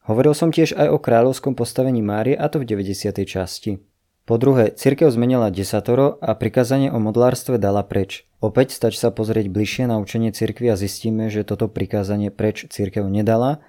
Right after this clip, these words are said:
len ho má zaradené v prvom. To, že niekto zoskupuje desatoro inak, neznamená, že cirkev dala niektoré prikázanie preč. Toto obvinenie vychádza z falošného obvinenia z modlárstva. Ani jedno nie je pravda. Katechizmus v bode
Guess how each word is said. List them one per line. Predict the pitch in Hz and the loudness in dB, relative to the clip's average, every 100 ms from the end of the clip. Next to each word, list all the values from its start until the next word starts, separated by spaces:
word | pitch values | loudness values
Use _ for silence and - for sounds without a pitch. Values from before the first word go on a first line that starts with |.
| _ - _ | _ -20 _
len | 113 135 | 0 2
ho | 165 | 4
má | 165 | 6
zaradené | 123 120 117 123 117 | 8 8 6 4 0
v | |
prvom. | - 117 117 95 - _ _ _ _ | 0 2 2 0 -8 _ _ _ _
To, | 143 160 | 6 6
že | 127 | 6
niekto | 120 127 - 117 | 4 2 2 2
zoskupuje | 117 120 127 127 | 2 0 -2 0
desatoro | 107 110 123 120 117 - | 2 2 0 0 -2 0
inak, | 120 113 107 | -2 -2 0
neznamená, | 131 143 120 98 95 104 131 | 0 0 0 0 -2 -2 -4
že | - 110 | -4 -4
cirkev | 104 110 110 139 | -2 -4 -2 -2
dala | 104 104 104 | 0 -2 0
niektoré | 101 110 147 131 | -2 -2 -2 -2
prikázanie | 101 98 101 92 95 92 90 | -4 -6 -6 -4 -4 -4 -4
preč. | 95 95 - - _ | -2 -2 -4 -20 _
Toto | 117 120 123 | -2 2 4
obvinenie | 120 101 117 117 120 127 | 2 0 0 2 2 0
vychádza | 117 113 113 | 0 0 0
z | 110 | -2
falošného | - 107 107 - 110 107 | -2 -2 -2 -4 -2 -2
obvinenia | 101 101 104 104 101 | -4 -4 -2 -2 -2
z | 98 | -2
modlárstva. | 101 110 113 113 110 101 - _ _ _ | 0 2 2 0 -6 -6 -8 _ _ _
Ani | 135 135 139 | -2 2 4
jedno | 143 151 | 4 4
nie | 131 101 95 | 2 2 0
je | 95 | -2
pravda. | - 95 98 95 95 _ _ - - | -4 -4 -2 -6 -8 _ _ -20 -10
Katechizmus | - 110 117 127 110 123 139 | -4 0 2 2 2 2 0
v | 135 | 0
bode | 113 110 | 0 4